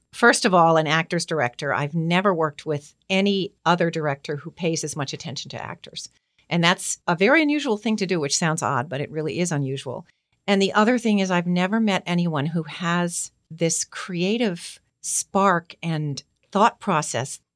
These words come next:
And I w-, I'll use the example of Mary Poppins. That was one of my favorite roles to work on with Miriam, was Missus Banks. When we first talked about the rights were going to be released for this, and at the time we were working in a fairly small theater, and we sort of all said, "Oh, well, we could never do Mary Poppins."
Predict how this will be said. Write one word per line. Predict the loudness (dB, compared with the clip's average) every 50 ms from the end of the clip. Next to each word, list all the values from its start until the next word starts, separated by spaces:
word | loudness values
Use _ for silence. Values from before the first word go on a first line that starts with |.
| _ _ 2
And | 4 6
I | 6
w-, | 6 4 4
I'll | 6 4 6 6
use | 4 2 2
the | 0 0
example | 0 2 2 2 2 2 2 0 0
of | 0
Mary | 0 0 0 -2 -4
Poppins. | -2 0 0 0 0 0 0 2
That | 4 4 4
was | 6 4 2 2
one | 2 0 -2
of | -2 -2
my | -4 -4 -4
favorite | -2 0 0 0 0 -2 -4
roles | -6 -6 -8 -8 -8
to | -10 -8
work | -6 -4 -4 -4 -6 -6
on | -6 -6 -4 -4
with | -4 -6 -6 -8 -14 -20 _ _ _
Miriam, | -4 0 0 2 2 0 0 -2 -4 -6 -8 -10 -12
was | -10 -6 -6 -4 -4
Missus | -4 -4 -4 -2 -2
Banks. | -2 0 0 0 0 -2 -4 -6 -10 -12 -14 _ -20 -20 _ _ _
When | -2 2 4 4 6
we | 6 4
first | 4 2 2 0 0 2
talked | 2 2 2 2
about | 0 -2 0 0 0 -2 -4 _ _ _ _ -2
the | 0 2
rights | 4 4 4 2 0 -4 -6
were | -6 -8 -4
going | -2 -2 0 0
to | -2
be | -4 -4
released | -2 -2 0 0 0 -2 -2 -2 -2
for | -2 -2
this, | 0 0 -2 -2 -2 -2
and | -2 -2
at | -2 -4
the | -6
time | -6 -4 -2 -2 0
we | 0 0
were | 0 -2 0
working | 0 -2 -2 -2 -2 -2 -2
in | -2
a | -2 -4 -6 _
fairly | -4 -2 -2 0 0
small | -2 -2 0 0 0 0 0 -2 -2
theater, | -4 -4 -2 -2 0 0 0 0 -2 -2 -6 _ _ _ _ _ _ _ 0
and | 0 2 4
we | 4 2
sort | 2 4 4 4 6
of | 6 6
all | 6 6 6
said, | 4 2 2
"Oh, | 4 4 4
well, | 4 2 0
we | -2 -4
could | -6 -6 -6
never | -4 -4 -4 -4
do | -4 -4
Mary | -4 -4 -4 -4
Poppins." | -6 -4 -4 -4 -4 -4 -4 -6 -6